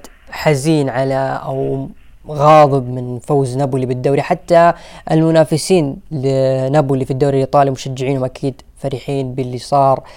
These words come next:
لنابولي. آه، نابولي نقدر نقول يعني استطاع أنه يخلق نفسه من لا شيء تماما، من أي ضغط إعلامي، من أي رهان يعني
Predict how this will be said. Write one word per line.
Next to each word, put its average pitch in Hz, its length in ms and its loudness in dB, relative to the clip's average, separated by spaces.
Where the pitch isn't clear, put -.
لنابولي. 147 720 2
آه، 135 640 0
نابولي 139 480 0
نقدر 135 380 -4
نقول 143 280 0
يعني 139 420 0
استطاع - 680 2
أنه 143 240 -2
يخلق 143 520 -4
نفسه 147 540 -2
من 135 420 -4
لا 151 220 4
شيء 143 280 0
تماما، 143 680 -2
من 135 320 -4
أي 147 400 0
ضغط 147 500 0
إعلامي، 139 760 2
من 135 240 -6
أي 143 720 0
رهان 143 680 2
يعني 131 560 -4